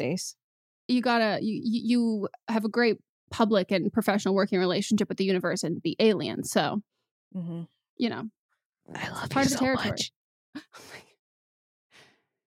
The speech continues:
Speaker 2: I can't. We, some, you and this, like, Melissa being the, the, the brains of the podcast and the audio equipment and all of the stuff, like, sometimes you'll just sneak up on me with some
Speaker 1: <laughs>
Speaker 2: cr-,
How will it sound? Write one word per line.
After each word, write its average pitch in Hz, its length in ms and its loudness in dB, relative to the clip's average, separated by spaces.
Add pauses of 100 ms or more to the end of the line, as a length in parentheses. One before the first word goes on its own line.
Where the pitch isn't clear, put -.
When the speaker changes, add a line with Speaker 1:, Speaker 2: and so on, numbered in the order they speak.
(420)
Speaker 2:
I 294 100 4 (160)
can't. 214 720 -6 (120)
We, 247 280 4
some, 311 320 2
you 262 280 4
and 370 140 6
this, 320 140 4
like, 240 240 4 (1120)
Melissa 277 540 4
being 269 360 6
the, 240 200 6
the, 220 240 4
the 247 120 6
brains 240 440 10
of 233 80 8
the 233 80 8
podcast 226 560 6
and 240 100 12
the 226 100 10
audio 226 300 8
equipment 233 400 6
and 220 100 8
all 226 120 8
of 226 60 8
the 226 80 6
stuff, 247 200 6
like, 233 140 8
sometimes 294 360 8
you'll 240 100 6
just - 300 0
sneak 247 340 8
up 247 180 6
on 226 180 6
me 208 120 6
with 214 120 6
some 277 420 12
Speaker 1:
<laughs> 285 120 6
Speaker 2:
cr-, 302 140 2